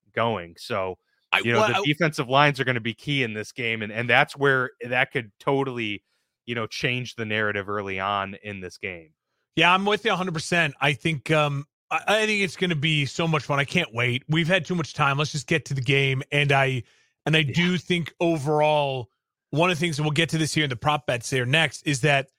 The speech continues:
Speaker 2: if you think the Niners are gonna win, I think there's some real value in not betting Brock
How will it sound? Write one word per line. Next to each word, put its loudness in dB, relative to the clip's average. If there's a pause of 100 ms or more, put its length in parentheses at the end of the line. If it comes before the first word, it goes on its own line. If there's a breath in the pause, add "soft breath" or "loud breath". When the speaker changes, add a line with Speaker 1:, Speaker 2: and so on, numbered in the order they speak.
(260)
Speaker 2:
if 2
you 0
think -2
the 0
Niners 0
are 0
gonna 0
win, 0 (680)
I 6
think 0
there's 0
some 0
real 4
value 2
in 2
not 2
betting 2
Brock 4